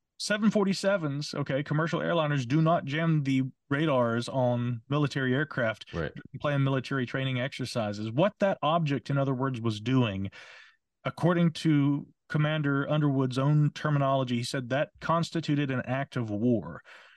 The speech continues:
Speaker 1: Now, the object was not overtly being aggressive, but what we have is undeniably to me, based on what he observed, what was filmed, and the conditions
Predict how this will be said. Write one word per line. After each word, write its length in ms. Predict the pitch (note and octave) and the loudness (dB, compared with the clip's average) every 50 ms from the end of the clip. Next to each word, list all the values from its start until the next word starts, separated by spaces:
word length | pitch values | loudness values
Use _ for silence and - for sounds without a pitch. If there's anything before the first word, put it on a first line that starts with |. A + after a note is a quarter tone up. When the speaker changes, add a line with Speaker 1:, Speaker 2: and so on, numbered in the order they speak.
| _ _ _ _ _ _ _ _ _ _ | _ _ _ _ _ _ _ _ _ _
Speaker 1:
Now, 300 | - C#3+ C#3+ C#3 C#3 - - _ _ _ _ | -4 -2 0 0 -2 -4 -6 _ _ _ _
the 100 | D3+ E3 | -4 -2
object 340 | - D#3+ G#3 F3+ E3+ E3 - | -2 -2 -2 -2 -4 -6 -4
was 160 | D#3 E3+ D#3+ | -4 -2 0
not 200 | F3 F3 E3+ D#3+ | 2 2 2 2
overtly 800 | D#3 E3+ D#3+ D3 B2 C3+ D#3 F3 F3 - D3+ D3 C#3 C3+ C3+ C3 | 4 6 6 6 6 4 2 0 0 -2 0 2 2 2 2 0
being 380 | B2+ - - D3+ D3 C#3+ C3+ | -2 -4 -4 -2 0 0 0
aggressive, 680 | A#2+ A2 A2 A#2 B2+ C3+ D#3 D#3+ - - B2 A2 G#2+ G#2+ | -2 -2 -2 0 0 0 0 -2 -2 -4 -6 -6 -6 -4
but 160 | A2+ B2+ - | -4 -4 -2
what 180 | D3 D#3+ D3+ - | 0 -2 0 0
we 140 | D#3 D3+ C#3 | 0 -2 -2
have 480 | A2+ - E3 F#3 G3 F3 D3+ C#3 C3 C3 | -2 -2 -2 0 2 2 2 2 0 0
is 300 | C3+ C3+ C3 B2 - - _ _ _ _ _ | -2 -2 -2 -2 -6 -12 _ _ _ _ _
undeniably 640 | E3+ E3+ F3+ E3+ D#3 C#3 C3+ C#3+ F3 G3 F3+ C#3+ C3 | 4 4 6 6 6 4 2 0 0 0 0 0 -2
to 120 | A2+ - A#2+ | -2 -2 -4
me, 300 | A#2 B2 D3+ F3 E3 C#3 | -2 -2 0 0 0 2
based 300 | A#2+ B2+ C3 C3 - - | 2 0 0 0 -2 -2
on 140 | B2 A#2+ A#2+ | -2 -2 -2
what 140 | A#2+ A2+ | -4 -4
he 140 | - - C3+ | -4 -4 -4
observed, 500 | B2+ A#2+ A#2+ A2 C3+ C#3+ D3+ D#3 C#3 - | -4 -4 -4 -4 -4 -2 -2 -2 -2 -2
what 120 | B2 C3+ - | -4 -4 -4
was 160 | B2+ B2 - | -4 -6 -8
filmed, 380 | - - D#3+ D#3 D#3 D#3 D3 | -4 -2 0 2 4 4 4
and 80 | C3+ B2 | 2 0
the 40 | B2 | 0
conditions 680 | - B2+ B2 A#2 C#3 D#3 D3 - - C#3 C3 C3 B2 | -2 -2 -2 -2 -2 -2 -2 -4 -4 -4 -4 -6 -8